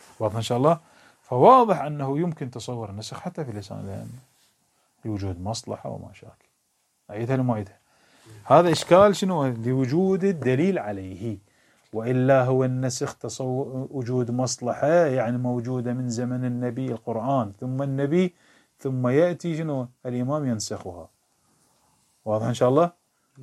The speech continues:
أو العفو، في نفس لسان الإمام ي-، يوجب شيئاً بلسانه ثم ينسخه بكلام آخر. يمكن وما يمكن؟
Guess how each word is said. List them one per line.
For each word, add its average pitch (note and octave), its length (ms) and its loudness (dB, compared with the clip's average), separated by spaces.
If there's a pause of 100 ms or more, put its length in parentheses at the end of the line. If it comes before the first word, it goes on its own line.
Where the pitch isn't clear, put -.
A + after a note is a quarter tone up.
(100)
أو D#3 180 4
العفو، B2+ 340 -2
في D3 240 -6
نفس G3 340 4
لسان D#3 360 2
الإمام B2 480 0 (360)
ي-، B2+ 300 -2
يوجب B2+ 420 0
شيئاً F#3 400 0
بلسانه F3+ 800 0
ثم B2 340 -4
ينسخه C#3 640 -4
بكلام B2 500 -4
آخر. G2 340 -10
يمكن G3 300 2
وما G#3 180 6
يمكن؟ G3+ 340 0